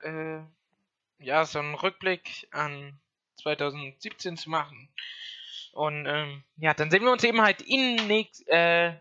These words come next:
sehen wir uns morgen am zweiten Dezember, wo ich Geburtstag hab, wo, äh,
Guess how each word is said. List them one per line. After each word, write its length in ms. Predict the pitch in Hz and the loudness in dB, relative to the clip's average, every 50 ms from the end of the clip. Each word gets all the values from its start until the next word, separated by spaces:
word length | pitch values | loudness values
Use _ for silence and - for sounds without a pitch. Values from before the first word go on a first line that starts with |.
| _ _ _ | _ _ _
sehen 260 | - 185 196 208 208 | -2 0 0 0 0
wir 80 | 202 190 | -4 -8
uns 380 | 175 156 147 - - - - | -10 -10 -12 -14 -16 -16 -12
morgen 680 | 151 165 190 208 208 180 147 135 143 156 170 180 190 185 - - - _ _ _ _ _ _ _ _ _ _ | -4 0 4 4 4 4 2 -2 -10 -20 -20 -20 -18 -16 -16 -16 -16 _ _ _ _ _ _ _ _ _ _
am 220 | - 156 151 147 | -6 -6 -4 -8
zweiten 360 | - - - 180 185 185 - 151 | -4 0 2 2 4 4 2 2
Dezember, 720 | 147 143 - - 180 175 170 151 143 147 156 175 180 - _ _ - - - - - _ _ | 2 0 0 -2 -2 -2 0 0 0 2 2 0 -2 -6 _ _ -20 -20 -20 -20 -20 _ _
wo 100 | 147 151 | -6 -4
ich 120 | 147 - | -4 -4
Geburtstag 460 | - 139 147 151 160 - 170 - - | -6 -4 -4 -4 0 2 2 2 4
hab, 260 | - 135 156 - - _ _ _ | 2 2 2 2 -2 _ _ _
wo, 340 | 135 135 139 139 143 - _ | -14 -14 -12 -14 -16 -12 _
äh, 400 | - 139 135 135 131 131 139 | -4 -2 -2 -2 -4 -6 -10